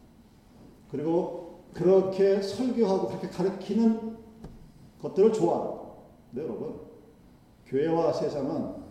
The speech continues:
무자르듯이 이쪽 저쪽 나눌 수 있는 그런 물질이 아닙니다.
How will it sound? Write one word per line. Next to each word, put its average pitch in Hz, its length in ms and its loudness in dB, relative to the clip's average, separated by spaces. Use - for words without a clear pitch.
무자르듯이 147 920 -2
이쪽 160 260 -2
저쪽 170 220 0
나눌 147 240 2
수 - 120 -4
있는 120 220 -2
그런 139 260 -2
물질이 139 760 -2
아닙니다. 151 460 -4